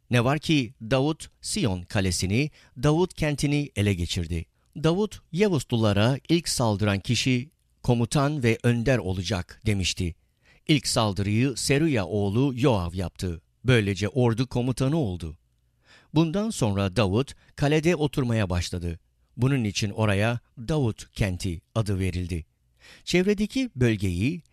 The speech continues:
Milon'dan çevre surlara kadar uzanan kesimi inşa etti. Yoav da kentin geri kalan bölümünü onardı. Davut giderek güçleniyordu. Çünkü her şeye egemen Rab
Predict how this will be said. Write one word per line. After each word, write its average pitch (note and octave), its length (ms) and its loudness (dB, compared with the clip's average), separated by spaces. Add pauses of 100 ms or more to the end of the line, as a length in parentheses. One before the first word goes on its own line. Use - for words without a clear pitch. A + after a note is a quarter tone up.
(180)
Milon'dan A#2+ 800 -2 (140)
çevre E3 480 0
surlara B2 540 2
kadar F#2 400 -2
uzanan G#2+ 420 0
kesimi B2 640 -2
inşa F#2+ 460 -2
etti. E2 400 -4 (480)
Yoav A2+ 440 4
da A#2 220 0 (260)
kentin E3 560 -2
geri C#3 240 2
kalan G#2+ 380 -2
bölümünü A2+ 380 2
onardı. C#3 580 -2 (800)
Davut G3+ 420 -2
giderek D3 680 0
güçleniyordu. G2+ 800 0 (140)
Çünkü G#2+ 460 -2
her D3+ 180 -2
şeye A#2+ 360 0
egemen A2 480 0
Rab B2+ 220 0